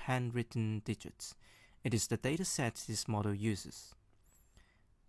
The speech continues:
I got this model from Mike Pallister's YouTube channel. He has made a video that shows you how he built this incredible model from scratch.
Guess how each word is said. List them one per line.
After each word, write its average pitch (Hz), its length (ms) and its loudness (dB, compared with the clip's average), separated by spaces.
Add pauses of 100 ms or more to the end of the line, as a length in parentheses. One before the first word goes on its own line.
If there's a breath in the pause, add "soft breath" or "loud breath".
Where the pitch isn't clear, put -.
(100)
I 143 60 6
got 202 160 6
this 233 180 2
model 147 280 6
from 113 360 2
Mike 135 280 2
Pallister's 120 880 0 (120)
YouTube 117 380 4
channel. 104 540 0 (920 soft breath)
He 127 100 2
has 127 180 4
made 135 260 4
a - 20 0
video 135 380 4
that 117 140 2
shows 180 420 2
you 170 60 2
how 180 400 2
he 165 160 -4
built 127 400 0
this - 240 -2
incredible 131 880 2
model 117 320 4
from 104 260 0
scratch. 98 640 -2